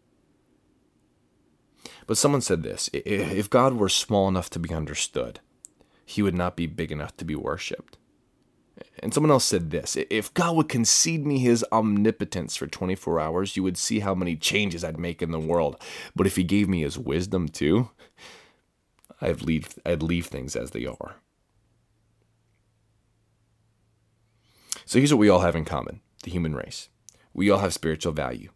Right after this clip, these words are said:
because God breathed life into the human race. And we also are all under the curse of sin, having spat in the face of God, deserving his just wrath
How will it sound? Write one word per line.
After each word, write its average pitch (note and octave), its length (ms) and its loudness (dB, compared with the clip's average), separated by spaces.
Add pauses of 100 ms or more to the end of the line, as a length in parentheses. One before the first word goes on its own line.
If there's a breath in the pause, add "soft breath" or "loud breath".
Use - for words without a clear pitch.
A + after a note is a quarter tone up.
because D#2 260 -6
God D#2+ 320 -4
breathed E2+ 200 -4
life D2+ 320 -4
into D#2+ 100 -4
the F2 100 -8
human F#2 220 0
race. - 380 -2 (580 loud breath)
And A2+ 80 4
we G#2+ 100 4
also A#2 300 6
are G2 100 8
all G2+ 400 6
under G#2 140 0
the F2+ 120 -2
curse - 420 -2
of E2 100 -4
sin, F2+ 320 0
having E2+ 260 -4
spat - 380 -2
in F2+ 60 -4
the E2+ 80 -4
face - 280 -6
of D#2+ 120 -6
God, D#2 260 -2
deserving E2+ 640 0
his D#2+ 160 -2
just D#2 400 -2
wrath D#2+ 260 0